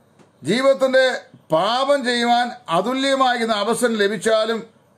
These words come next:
അത് ഈ മഹാപാതകം ഞാൻ ചെയ്ത് ദൈവത്തോട് എങ്ങനെ പാപം ചെയ്യുമെന്ന് പറഞ്ഞ് ഓടി രക്ഷപ്പെടുന്നതാണ്. പ്രാഗൽഭ്യമുള്ള ഹൃദയം അനീതിക്ക് കൂട്ടു നിൽക്കാത്തതാണ്.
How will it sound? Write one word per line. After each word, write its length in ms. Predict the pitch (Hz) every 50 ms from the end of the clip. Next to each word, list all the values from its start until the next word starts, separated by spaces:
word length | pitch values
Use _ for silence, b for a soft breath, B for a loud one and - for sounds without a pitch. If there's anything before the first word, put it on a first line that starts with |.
| _
അത് 360 | 131 151 190 220 220 208 -
ഈ 160 | 180 190 214 226
മഹാപാതകം 840 | 214 190 170 175 226 - 269 269 262 254 - - 233 226 220 214 202
ഞാൻ 200 | 196 196 196 170
ചെയ്ത് 240 | 143 185 196 196 175
ദൈവത്തോട് 640 | 185 190 214 240 226 - 220 220 208 202 170 113 - - _ _ _ -
എങ്ങനെ 240 | 151 185 202 226 226
പാപം 380 | 208 190 190 208 226 240 247 202
ചെയ്യുമെന്ന് 240 | 202 202 190 185 185
പറഞ്ഞ് 160 | 185 185 185
ഓടി 600 | 185 180 175 185 208 240 262 262 269 262 226 - - 165
രക്ഷപ്പെടുന്നതാണ്. 680 | 180 175 175 190 208 196 196 185 151 131 98 73 - - _ _ _ b b b b b b b b b _ -
പ്രാഗൽഭ്യമുള്ള 720 | 127 127 151 170 185 202 202 185 175 196 185 180 175 170 160
ഹൃദയം 560 | 143 143 151 160 170 165 160 127 98 82 - _ _ _ _ _ _ b b b b b b b b _
അനീതിക്ക് 600 | 117 131 160 190 208 226 240 247 247 247 196 175
കൂട്ടു 240 | 180 180 202 220 214
നിൽക്കാത്തതാണ്. 840 | 226 214 214 190 202 202 196 190 196 190 185 185 175 165 151 -